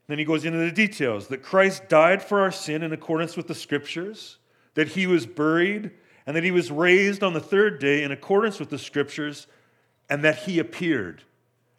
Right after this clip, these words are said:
And then Paul goes on to share these firsthand accounts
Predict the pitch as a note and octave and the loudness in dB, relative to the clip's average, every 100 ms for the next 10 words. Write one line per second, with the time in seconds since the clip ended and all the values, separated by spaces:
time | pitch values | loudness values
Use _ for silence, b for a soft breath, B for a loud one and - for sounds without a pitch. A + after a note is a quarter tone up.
0 | - C#3+ D3+ E3 D#3+ D3+ D#3+ C#3+ C#3 D#3 | -6 -4 -2 0 0 2 -2 -2 2 4
1 | D#3 A#2+ G2+ B B C3+ - D#3+ E3 D#3+ | 4 2 -6 B B -12 -6 -2 -2 -2
2 | B2+ A2 - F3 F3 E3+ E3 E3 C3 - | -4 -8 -6 -2 -2 -4 -6 -6 -6 -6
3 | F3 D#3+ A2+ A#2+ | -4 -2 -4 -10